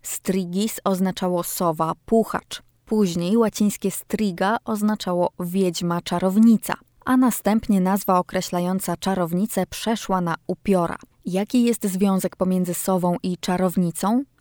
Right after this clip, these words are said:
Starożytni Rzymianie wierzyli, że czarownice i demony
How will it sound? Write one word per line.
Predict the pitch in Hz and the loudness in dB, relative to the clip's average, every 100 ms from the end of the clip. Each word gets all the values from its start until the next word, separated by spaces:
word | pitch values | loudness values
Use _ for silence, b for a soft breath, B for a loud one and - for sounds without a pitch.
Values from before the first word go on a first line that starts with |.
| - | -14
Starożytni | - 185 180 170 - 214 190 | -6 -2 0 -2 -2 0 0
Rzymianie | 175 175 180 196 190 | 0 -2 -2 -2 -2
wierzyli, | 185 180 196 202 | -2 -2 -4 -2
że | 190 | -2
czarownice | - 185 185 175 202 - | -2 -2 0 0 -2 0
i | 202 202 | -2 -2
demony | 180 185 185 202 220 | 0 2 2 2 2